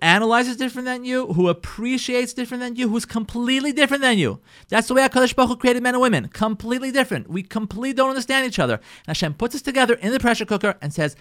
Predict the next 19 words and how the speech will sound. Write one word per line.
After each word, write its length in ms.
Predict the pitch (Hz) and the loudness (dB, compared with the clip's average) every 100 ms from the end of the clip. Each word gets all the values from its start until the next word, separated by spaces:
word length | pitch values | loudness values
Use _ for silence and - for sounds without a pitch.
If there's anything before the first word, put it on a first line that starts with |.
| _ | _
"And 220 | - 135 147 | -2 2 8
now 220 | 214 196 | 8 8
I 20 | |
want 180 | 156 135 | 4 0
you 60 | |
to 60 | 123 | -2
create 240 | - 107 | -2 -4
shalom." 240 | - 92 78 - - | -4 -8 -8 -14 -16
That's 480 | 117 123 220 247 240 | -12 4 6 6 4
what 100 | 170 | -4
it's 140 | 147 | -2
all 100 | 135 | -4
about. 380 | 101 76 - _ _ _ _ - | -6 -8 -16 _ _ _ _ -16
That 480 | 131 196 254 285 _ _ - | -6 0 2 0 _ _ -2
is 220 | 175 151 | 0 -2
the 120 | 180 _ | -8 _
only 260 | 262 320 262 | -2 -2 -2
thing 340 | - 127 131 - _ _ - | -4 -8 -8 -14 _ _ -18
that 480 | 127 180 165 - | -4 2 2 2